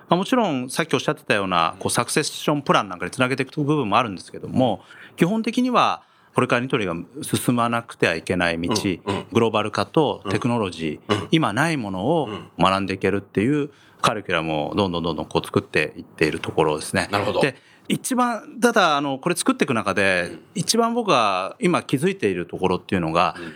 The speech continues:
Speaker 1: やっぱりコアの部分が大事だなと。
Speaker 2: コア。
Speaker 1: 今自分たちが
Speaker 2: うん。
Speaker 1: 何なんで、よくなん、丸々ウェイとか言うと思うんですけど、
Speaker 2: はい。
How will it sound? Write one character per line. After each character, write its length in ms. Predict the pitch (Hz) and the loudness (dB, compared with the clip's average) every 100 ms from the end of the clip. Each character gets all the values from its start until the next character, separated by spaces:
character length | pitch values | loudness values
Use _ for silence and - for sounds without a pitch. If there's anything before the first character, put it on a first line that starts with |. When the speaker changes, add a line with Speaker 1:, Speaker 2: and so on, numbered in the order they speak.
| - | -4
Speaker 1:
や 140 | - 208 | 0 0
っ 80 | - | 2
ぱ 120 | 262 | 0
り 140 | 202 | 0
コ 260 | - 240 247 | 0 2 2
ア 60 | |
の 80 | 202 | 2
部 120 | 139 | -2
分 120 | 120 104 | -2 -2
が 80 | |
大 200 | 87 101 | 2 2
事 60 | 104 | 2
だ 100 | 92 | -2
な 100 | 73 | -4
と。 120 | - - - | -8 -20 -2
Speaker 2:
コ 120 | 233 | 2
ア。 200 | 262 - - | 2 0 -4
Speaker 1:
今 280 | 208 208 | -2 0
自 200 | 131 120 | 0 0
分 180 | 143 196 | -2 -2
た 140 | 180 147 | 0 0
ち 180 | - | 2
が 280 | 135 151 113 | 2 2 2
Speaker 2:
う 40 | 104 | -2
ん。 140 | 82 - _ - - | -8 -14 _ -8 -2
Speaker 1:
何 260 | 135 143 | 0 0
な 120 | 110 87 | -2 -2
ん 120 | 82 | 2
で、 280 | 101 92 101 | 2 2 2
よ 120 | 127 | 2
く 180 | 131 107 | 2 0
な 140 | 135 | 0
ん、 60 | 151 | -2
丸 240 | 143 135 151 | 0 0 2
々 200 | 151 147 | 0 2
ウ 60 | 135 | 2
ェ 160 | 180 | 2
イ 40 | - | 0
と 120 | 92 | -2
か 180 | 85 80 | 0 2
言 80 | 101 | 0
う 20 | |
と 80 | 104 | -2
思 80 | 92 | -4
う 40 | |
ん 20 | 87 | -4
で 20 | |
す 80 | - | -2
け 100 | 80 | 2
ど、 200 | 85 76 | 2 4
Speaker 2:
は 160 | 101 | 0
い。 100 | - | 0